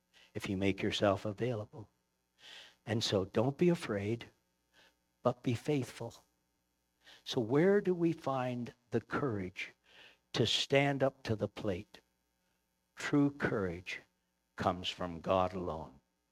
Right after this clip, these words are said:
He can't lie. He wasn't,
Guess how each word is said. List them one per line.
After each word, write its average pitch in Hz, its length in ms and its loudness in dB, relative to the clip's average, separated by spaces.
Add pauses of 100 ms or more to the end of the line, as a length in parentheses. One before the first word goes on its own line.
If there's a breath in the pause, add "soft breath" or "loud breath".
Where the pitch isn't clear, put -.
(680 loud breath)
He 143 160 0
can't 135 400 2
lie. 82 440 -2 (500 loud breath)
He 151 160 8
wasn't, 139 400 2